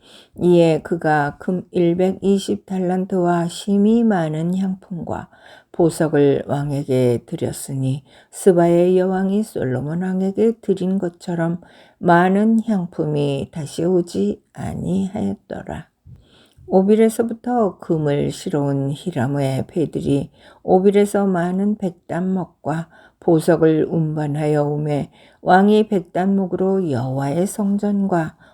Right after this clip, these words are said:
왕궁의 난간을 만들고, 또 노래하는 자를 위하여 수금과 비파를 만들었으니,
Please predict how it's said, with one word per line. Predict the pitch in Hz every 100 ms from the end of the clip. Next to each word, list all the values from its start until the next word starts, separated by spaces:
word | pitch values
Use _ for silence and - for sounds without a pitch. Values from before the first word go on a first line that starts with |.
| _
왕궁의 | - 170 175 180 185 196 208
난간을 | 196 160 147 151 147 147 160
만들고, | 170 175 180 185 190 202 202 - - _ _
또 | - 175 156
노래하는 | 143 139 135 147 147 139 139
자를 | 143 143 135
위하여 | 151 143 147 143 135 139
수금과 | - 180 165 160 165 175 170
비파를 | 185 185 185 196 196
만들었으니, | 190 185 196 202 196 - 160 151 156